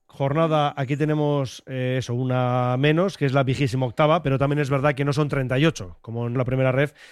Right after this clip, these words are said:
sino que aquí son treinta y cuatro capítulos. Bueno, pues estamos este fin de semana en el vigésimo octavo y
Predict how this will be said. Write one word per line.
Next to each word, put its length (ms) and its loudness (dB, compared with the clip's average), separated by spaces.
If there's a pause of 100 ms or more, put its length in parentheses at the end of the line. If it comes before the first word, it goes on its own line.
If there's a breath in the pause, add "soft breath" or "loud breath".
sino 240 0
que 60 2
aquí 180 2
son 160 2
treinta 240 0
y 40 2
cuatro 380 2
capítulos. 520 -4
Bueno, 180 0
pues 140 -2
estamos 540 2
este 200 -4
fin 100 0
de 80 -2
semana 220 2
en 80 2
el 100 0
vigésimo 400 -2
octavo 400 2 (600 loud breath)
y 340 0